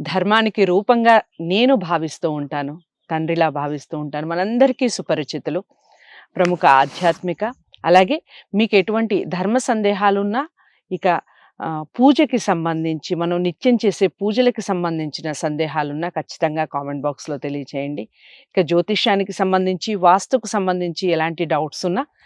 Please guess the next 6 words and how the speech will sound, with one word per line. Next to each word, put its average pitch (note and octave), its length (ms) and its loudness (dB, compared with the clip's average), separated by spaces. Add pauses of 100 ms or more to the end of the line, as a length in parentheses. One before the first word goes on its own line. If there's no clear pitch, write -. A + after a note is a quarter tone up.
(180)
స్క్రీన్ G#3+ 380 2
మీద F#3 100 0
కనపడే D3+ 400 -2
నెంబర్కి D3 440 -4
కాల్ C#3 300 -2 (100)
చేయొచ్చు. D3 360 -6